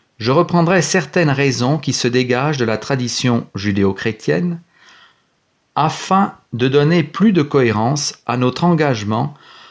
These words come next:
en faveur de l'environnement. Ensuite,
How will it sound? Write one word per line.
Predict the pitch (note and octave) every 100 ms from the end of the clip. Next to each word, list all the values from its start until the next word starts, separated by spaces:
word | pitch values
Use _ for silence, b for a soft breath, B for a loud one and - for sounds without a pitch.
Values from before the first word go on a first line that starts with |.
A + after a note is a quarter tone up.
| B _
en | - C#3+
faveur | C#3+ C3+ A#2 B2+ C3+
de | G#2+
l'environnement. | A#2+ A#2 G#2+ G2 G2 - - _ b b b _
Ensuite, | G#2+ A#2+ - G3 A3 -